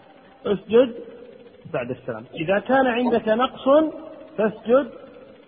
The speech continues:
قبل السلام، وهذا مذهب مالك، هذا مذهب الإمام مالك،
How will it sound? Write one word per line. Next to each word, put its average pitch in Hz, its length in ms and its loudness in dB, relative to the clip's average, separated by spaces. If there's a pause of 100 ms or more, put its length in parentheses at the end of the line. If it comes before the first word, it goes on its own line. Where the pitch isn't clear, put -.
قبل 127 180 4
السلام، 113 360 -12 (260)
وهذا 170 320 -4
مذهب 143 380 -6
مالك، 113 260 -6 (1400)
هذا 151 160 -2
مذهب 156 220 -8
الإمام 131 280 -10
مالك، 113 220 -12